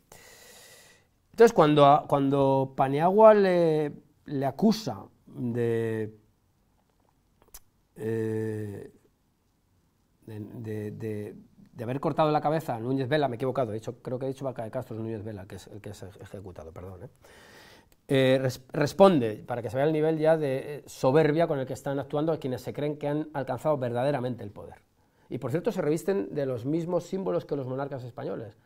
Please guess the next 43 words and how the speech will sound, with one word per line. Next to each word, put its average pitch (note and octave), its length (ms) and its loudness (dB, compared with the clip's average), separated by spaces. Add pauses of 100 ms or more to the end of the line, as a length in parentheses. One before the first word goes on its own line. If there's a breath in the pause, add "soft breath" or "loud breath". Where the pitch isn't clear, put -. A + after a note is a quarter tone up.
(180 soft breath)
Ahí A#2 140 -6
aparecen B2 320 -6
las A2+ 100 -10
columnas A#2 380 -8
de C#3 60 -4
Hércules, D3+ 260 -6
aparece A2+ 280 -10
la A2 120 -10
cruz, D3 380 -2 (160)
esta - 180 -14
fa-, A2 180 -12 (120)
esta A#2 160 -6
cruz A#2 200 -6
que - 120 -8
tanto A#2 300 -10
aparece A#2+ 340 -12
ahora A#2+ 160 -10
de B2+ 60 -12
nuevo, C3 240 -12
¿verdad? B2 180 -16 (1800 loud breath)
Y - 60 -4
cuando, D3+ 420 4
claro, F3+ 200 8
cuando C#3+ 200 2
le, C3+ 240 0
le C3+ 120 0
afea, E3 400 4
dice, A#2 160 -4
"Bueno, A#2+ 180 -6
¿cómo B2+ 160 -6
es B2+ 100 -8
posible C3 380 -4
que A#2 60 -6
hayáis A#2 240 -4
matado A#2 640 -2 (260)
a, G#2 480 -8
a G#2+ 140 -12
Núñez A2+ 320 -2
Vela?". C#3 240 -2 (1120 soft breath)
Pizarro D3+ 300 4
le E3 80 6
responde, B2 420 0
dice, G#2+ 340 -6